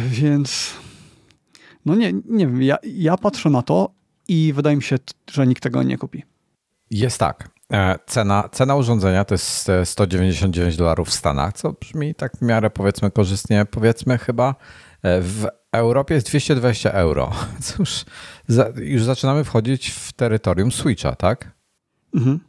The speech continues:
Speaker 2: E, który jest pełnoprawną
Speaker 1: Tak, bo
Speaker 2: konsolą.
Speaker 1: to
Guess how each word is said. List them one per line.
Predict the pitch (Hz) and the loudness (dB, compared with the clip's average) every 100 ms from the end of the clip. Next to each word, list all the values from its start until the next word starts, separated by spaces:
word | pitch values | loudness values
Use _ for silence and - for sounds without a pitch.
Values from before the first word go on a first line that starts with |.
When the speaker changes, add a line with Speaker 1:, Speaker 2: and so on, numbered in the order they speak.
| _ _ _ _ _ - | _ _ _ _ _ -4
Speaker 2:
E, | 92 95 | -2 -2
który | - - 107 | -2 0 2
jest | 110 - | 2 0
pełnoprawną | 104 101 101 98 87 | 0 2 2 4 4
Speaker 1:
Tak, | |
bo | - | 2
Speaker 2:
konsolą. | 101 - 76 69 85 _ _ _ _ _ _ _ _ | 0 0 0 0 -6 _ _ _ _ _ _ _ _
Speaker 1:
to | - | -12